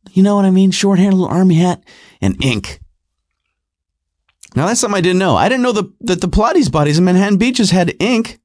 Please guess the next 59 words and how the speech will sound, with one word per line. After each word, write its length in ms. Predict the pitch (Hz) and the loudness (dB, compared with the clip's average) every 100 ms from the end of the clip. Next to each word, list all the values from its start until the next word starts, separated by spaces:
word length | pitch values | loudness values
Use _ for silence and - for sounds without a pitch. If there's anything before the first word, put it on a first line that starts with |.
| - | -6
Like, 180 | 214 | -2
not 220 | 208 254 196 | -2 -2 -4
serious 480 | - 208 262 151 | -2 0 0 0
ink. 160 | 131 123 | -2 -2
I 60 | 175 | 0
mean, 120 | 131 | -2
I've 80 | 92 | 0
seen, 140 | 139 | 0
like, 160 | 127 113 | 0 0
a 60 | |
little 300 | 113 110 104 | 2 2 0
butterfly, 560 | - 110 101 107 110 104 | -2 -2 -2 -2 0 0
you 120 | 180 | 0
know, 160 | 143 87 | 0 -2
a 60 | |
tattoo. 500 | - - 90 - 57 - | -4 -4 -2 -2 -4 -2
You 80 | 98 | -2
know 60 | |
what 60 | 113 | 0
I 40 | |
mean? 160 | 123 127 - - - - _ _ - | 0 -4 -10 -20 -20 -20 _ _ -6
Like, 100 | 202 | -4
I've 140 | 190 | -2
seen 160 | - 185 | 0 0
the 80 | 147 | 2
little 200 | 131 107 | 0 0
ankle 280 | 113 107 104 | 0 -2 0
tattoo, 420 | 123 113 117 110 | 0 0 0 0
little 160 | 107 | 0
butterfly, 600 | 78 90 85 80 82 78 73 _ _ _ - | -2 -2 -2 -2 -2 -2 -4 _ _ _ -4
little 180 | 113 92 | -2 -2
farfalla 680 | - 82 80 85 87 85 - _ - | -4 -4 -2 -2 0 -2 -6 _ -4
on 80 | 90 | -2
the 140 | 85 | -2
ankle, 420 | 92 90 87 85 - _ _ _ _ | 0 -2 -2 -4 -6 _ _ _ _
you 120 | - 82 | -2 0
know, 240 | 85 82 _ _ _ _ _ _ _ _ | 2 -2 _ _ _ _ _ _ _ _
or 80 | 87 | -6
the 80 | 76 | -4
wrist, 320 | 87 85 87 | -2 -2 -2
maybe 160 | 104 85 | 0 0
a 80 | |
little 300 | 57 95 104 | -2 -2 -2
something 480 | 92 - 98 95 82 | -2 -2 -2 -2 -2
right, 180 | 87 92 - - - | -2 -4 -6 -14 -8
you 100 | 107 | -6
know, 60 | |
peeking 360 | 92 110 98 95 | -4 -6 -2 -2
out 120 | 92 | -2
of 60 | 82 | -2
the 60 | |
back 240 | 78 92 90 | -4 -4 -2
of 80 | |
the 40 | 82 | -4
jeans. 340 | 95 92 82 | -2 -2 -2
This 200 | 175 202 | -4 -4
girl 380 | - 170 165 156 | -4 -2 0 2
had 280 | 143 110 - | 2 0 -2
ink 420 | 107 104 82 - | -2 -2 -4 -10